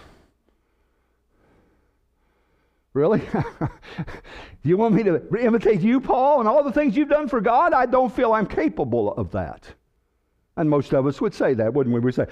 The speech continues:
"The light of the world, the salt of the earth." You're talking to the wrong people here.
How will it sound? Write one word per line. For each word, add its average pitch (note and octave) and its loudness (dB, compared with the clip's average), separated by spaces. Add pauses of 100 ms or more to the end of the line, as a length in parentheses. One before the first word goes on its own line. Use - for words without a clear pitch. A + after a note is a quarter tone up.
(120)
"The F3 0
light E3 0
of D3 0
the C3 0
world, D#3 2
the G3+ 2
salt F#3+ 0
of E3+ 0
the C#3+ 2
earth." C#4 2 (160)
You're D#4 2
talking G3 0
to G#3 0
the G3+ 2
wrong B3 2
people E4+ 0
here. B2+ -4